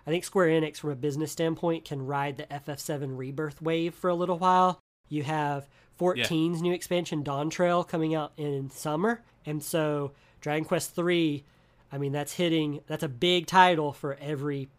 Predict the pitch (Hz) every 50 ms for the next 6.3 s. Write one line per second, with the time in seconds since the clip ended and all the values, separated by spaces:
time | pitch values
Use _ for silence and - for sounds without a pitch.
0 | _ - - - 160 156 147 127 135 123 131 - - 139 131 131 127 127 127 131
1 | - - - - _ _ _ _ _ _ _ _ _ _ _ _ _ _ _ _
2 | _ _ _ _ _ _ _ _ _ _ - 160 185 208 - 208 208 254 240 233
3 | 277 247 - - 269 - 180 190 190 - - 220 190 160 147 - - - - -
4 | - 170 170 185 190 190 151 - 151 175 170 156 165 160 156 - 160 143 - -
5 | 165 156 139 156 143 131 135 123 151 156 - 156 156 151 143 - - - 190 156
6 | 127 123 - - -